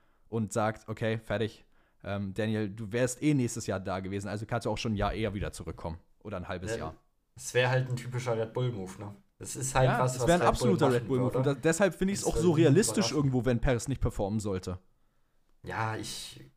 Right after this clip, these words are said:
Speaker 2: sehe einfach das Gute in Perez und hoffe, dass er mal wieder performen kann, weil er hat's ja jetzt auch wieder in Vegas gezeigt, der ist ein guter Rennfahrer. Der, der kann Formel eins fahren, der Mann.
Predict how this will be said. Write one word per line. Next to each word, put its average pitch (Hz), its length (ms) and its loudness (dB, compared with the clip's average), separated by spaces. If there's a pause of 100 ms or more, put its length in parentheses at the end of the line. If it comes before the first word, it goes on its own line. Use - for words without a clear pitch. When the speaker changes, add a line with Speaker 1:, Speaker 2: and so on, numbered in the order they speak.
(140)
Speaker 2:
sehe 104 300 2
einfach 113 260 0
das 107 160 -4
Gute 113 220 -10
in 98 100 -8
Perez 95 500 -8
und 95 260 -12
hoffe, 101 180 -4
dass 95 200 -6
er 95 300 -6 (140)
mal 101 240 -8
wieder 104 180 -6
performen 101 480 -8
kann, 113 340 -6 (280)
weil 101 160 -2
er 98 160 -2
hat's 120 240 -4
ja 110 80 -2
jetzt 110 220 -4
auch 107 220 -10
wieder 104 120 -4
in 98 140 -8
Vegas 104 340 -4
gezeigt, 95 440 -10
der 92 120 -8
ist - 140 -8
ein 113 80 -6
guter 92 320 -12
Rennfahrer. 87 580 -8 (440)
Der, 104 300 -8
der 101 220 -6
kann 131 260 0
Formel 107 340 -2
eins 110 320 -4
fahren, 90 260 -6
der 85 140 -12
Mann. 87 240 -14